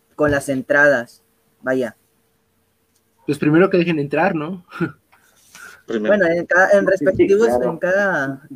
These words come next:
Speaker 1: parte del, del, del mundo, pues hay poco porcentaje de, de entrada, más no, no sabría decirse, decírselos con certeza, vaya.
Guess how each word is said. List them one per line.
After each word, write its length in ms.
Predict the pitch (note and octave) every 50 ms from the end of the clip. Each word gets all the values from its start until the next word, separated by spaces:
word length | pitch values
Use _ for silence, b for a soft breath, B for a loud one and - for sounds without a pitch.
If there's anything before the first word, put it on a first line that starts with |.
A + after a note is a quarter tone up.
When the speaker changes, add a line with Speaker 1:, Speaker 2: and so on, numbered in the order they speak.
| - _ -
Speaker 1:
parte 760 | E3 D#3+ E3 - _ - F#3+ F#3 F3 E3 D3+ C#3+ C3+ B2+ C3 C3 _ _ _ _ _
del, 640 | - C#3+ C#3 C#3 C3+ C3 B2+ B2+ B2 B2 A#2+ A#2+ A#2+ _ _ -
del, 220 | - C#3 C3+ C3 - _
del 180 | - C#3 C#3+ C3+
mundo, 400 | C#3 D3 D#3 E3 F3 F#3 G3+ G3+ _ _ _ _ _ _ _ _ _ _
pues 380 | - C#3 C3+ C3+ - - - _ _ - C3+ D3
hay 420 | D3 D3+ D3+ D#3 D#3 D3+ D3 C3+ _ _ -
poco 320 | D3 D3 D3 - D#3+ C#3
porcentaje 640 | - - D3 C#3 C#3 C3 - - - - - D3 C#3
de, 240 | C#3 C3 B2 A#2+ _ _ _ _ _ -
de 60 | C3
entrada, 480 | C3 B2+ - D3 D3+ D3+ C#3+ B2 - _ _ _ _ _ _ _ _ -
más 240 | B2 B2 B2+ B2 B2+
no, 260 | C3 C3 C3 C3+ C3+ - -
no 140 | C#3+ C#3 C3+
sabría 320 | - C#3+ C3+ C3+ C3+ C3+
decirse, 520 | C3+ C3+ C3 - C3+ B2+ A#2+ A#2 C#3+ C#3+ - _ _ _
decírselos 680 | C#3 C#3+ C#3+ C#3 C3+ D#3 D3+ C#3+ D3 E3 D#3 D3+ D3+
con 200 | - - C3+ B2+
certeza, 500 | C3 C3 B2 - - D3+ D3 - C#3 B2+
vaya. 240 | A#2+ A#2 G#2+ G#2+ A2